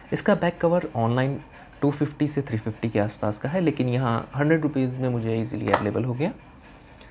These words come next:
तो फ्रेंड्स, कोई भी प्रोडक्ट परचेज करते वक्त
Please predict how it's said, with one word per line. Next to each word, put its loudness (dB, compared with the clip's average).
तो 2
फ्रेंड्स, 2
कोई 6
भी 6
प्रोडक्ट 0
परचेज -2
करते -2
वक्त -2